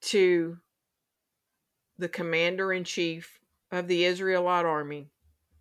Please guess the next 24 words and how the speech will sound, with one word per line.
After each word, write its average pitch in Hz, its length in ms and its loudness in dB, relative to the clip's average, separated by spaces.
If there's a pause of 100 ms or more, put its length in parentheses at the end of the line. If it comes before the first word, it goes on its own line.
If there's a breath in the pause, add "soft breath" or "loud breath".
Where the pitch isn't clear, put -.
(560)
and 175 200 -4
his 175 180 -4
sons. 139 540 -10 (1400)
And 185 180 -2
so, 175 640 4 (180)
I 165 140 -6
don't 139 100 -6
know, 131 260 -10 (320)
what, 151 180 -4
about 160 260 8
a 160 40 2
month 190 320 0
ago, 190 340 4
we 175 160 0
talked 175 300 -2
about 170 380 2
David 170 460 0
hearing 175 500 -4
about 147 460 0
the 165 80 -6
death 156 380 -2
of 151 100 -6
Saul, 151 720 -4
Jonathan, 151 640 -6